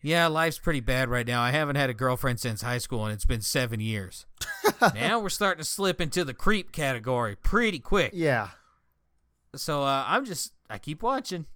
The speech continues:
Speaker 1: I keep watching. And, uh, sure as fuck.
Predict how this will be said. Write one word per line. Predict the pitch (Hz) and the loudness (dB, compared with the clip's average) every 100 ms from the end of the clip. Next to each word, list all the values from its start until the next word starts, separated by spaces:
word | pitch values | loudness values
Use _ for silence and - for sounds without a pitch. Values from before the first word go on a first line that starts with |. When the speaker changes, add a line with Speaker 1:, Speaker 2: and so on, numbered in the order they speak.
| - | -12
Speaker 1:
I | 123 117 123 | -4 -2 -4
keep | - 160 190 | -6 -8 -2
watching. | 262 294 - 190 175 - _ _ - | 0 2 0 -4 -6 -18 _ _ -12
And, | 131 131 131 131 | -6 -4 -4 0
uh, | 135 135 135 | 2 0 -2
sure | - 196 | -4 -2
as | 170 | -2
fuck. | - - 180 - | -4 -2 -2 -2